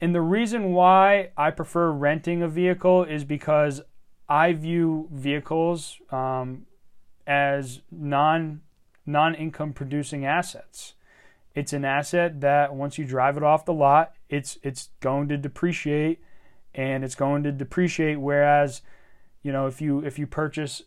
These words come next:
um, a multifamily property, for example, right?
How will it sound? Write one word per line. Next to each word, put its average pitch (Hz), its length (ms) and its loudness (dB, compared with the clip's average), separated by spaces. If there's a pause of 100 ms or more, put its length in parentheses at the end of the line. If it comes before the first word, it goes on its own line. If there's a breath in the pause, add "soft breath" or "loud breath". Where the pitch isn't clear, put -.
(160)
um, 139 460 -4 (100)
a 147 60 -2
multifamily 156 1040 0
property, 156 500 0
for 120 220 -8
example, 117 480 -8
right? 131 300 -2